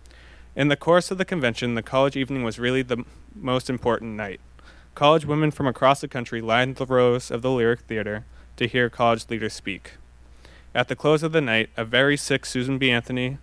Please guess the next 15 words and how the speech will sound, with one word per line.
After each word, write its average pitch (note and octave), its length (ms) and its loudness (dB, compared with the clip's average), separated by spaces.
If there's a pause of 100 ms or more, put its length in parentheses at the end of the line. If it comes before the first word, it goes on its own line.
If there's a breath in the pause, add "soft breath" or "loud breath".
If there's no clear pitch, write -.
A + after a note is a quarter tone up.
(160)
who B2 80 -6
was G#2+ 220 -4
eighty-five C3 540 0
at A2+ 80 -8
the A2 80 -10
time, G2 340 -10 (600 soft breath)
climbed C3+ 300 0
to D#3 60 -2
the C#3+ 80 -2
podium A#2+ 560 -2 (160)
to - 100 -8
make A#2+ 180 0
a A2+ 60 -4
few B2+ 200 0
remarks, A#2 600 -2